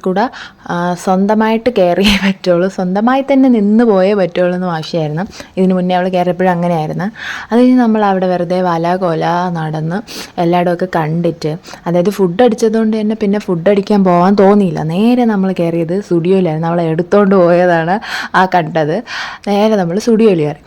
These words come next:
അങ്ങനെ സ്റ്റുഡിയോയിൽ കയറി ഡ്രസ്സിൻ്റെ സെക്ഷനൊക്കെ നന്നായിട്ടൊന്ന് അരിച്ച് പറക്കി, വെറുതെ ഒരു രസം. ആ, അരിച്ച് പറക്കിയതിന് ശേഷം, ആ, നേരെ ചെന്ന് കയറിയത് ഫുട്വെയറിൻ്റെ സെക്ഷനിലായിരുന്നു. അവിടെ ന-,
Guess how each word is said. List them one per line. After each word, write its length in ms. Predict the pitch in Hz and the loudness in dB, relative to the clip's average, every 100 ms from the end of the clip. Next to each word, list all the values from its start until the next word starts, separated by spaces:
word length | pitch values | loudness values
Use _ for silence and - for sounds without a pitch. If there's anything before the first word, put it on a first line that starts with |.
| - - - | -20 -20 -8
അങ്ങനെ 240 | 175 220 240 | -2 2 2
സ്റ്റുഡിയോയിൽ 400 | 233 196 202 202 185 | 2 0 0 0 -2
കയറി 240 | 180 190 180 | -2 -4 -2
ഡ്രസ്സിൻ്റെ 540 | 175 175 226 220 208 196 | -4 -2 0 2 0 -2
സെക്ഷനൊക്കെ 520 | 170 - 180 175 - 180 | -6 -6 -6 -6 -4 -4
നന്നായിട്ടൊന്ന് 680 | 170 175 190 180 175 170 175 | -4 -2 -2 -2 -2 -2 -2
അരിച്ച് 220 | 165 165 196 | -2 -2 0
പറക്കി, 360 | 180 180 - - - - - - - _ | 0 0 -6 -10 -12 -20 -20 -20 -20 _
വെറുതെ 360 | 175 165 143 156 180 | 0 0 0 -2 0
ഒരു 80 | 226 | 2
രസം. 220 | 247 311 311 - _ - | 2 0 -2 -10 _ -10
ആ, 60 | 180 180 180 180 208 | -6 -4 -4 -4 -2
അരിച്ച് 360 | 208 226 226 | 0 0 2
പറക്കിയതിന് 640 | 220 180 175 175 185 190 185 | 0 0 -4 -4 -2 0 -2
ശേഷം, 380 | 175 156 185 214 226 - - - - | -2 -4 -4 -6 -6 -16 -18 -20 -16
ആ, 60 | 175 165 160 - _ _ _ | -10 -8 -8 -10 _ _ _
നേരെ 380 | 196 208 220 254 262 | 0 2 2 2 2
ചെന്ന് 300 | 233 185 196 | 2 0 0
കയറിയത് 400 | 208 190 180 185 | 0 0 0 -2
ഫുട്വെയറിൻ്റെ 800 | 196 180 160 190 214 226 220 220 220 | -2 -4 0 0 2 2 2 0 0
സെക്ഷനിലായിരുന്നു. 920 | 214 208 - 185 185 165 151 151 151 208 - - - - - - 190 | -2 -4 -4 -2 -2 -2 -2 -2 -4 -4 -8 -14 -18 -16 -18 -14 -4
അവിടെ 400 | 185 190 233 285 294 285 _ - | -2 0 2 2 0 -4 _ -4
ന-, 320 | 226 220 214 | -2 0 0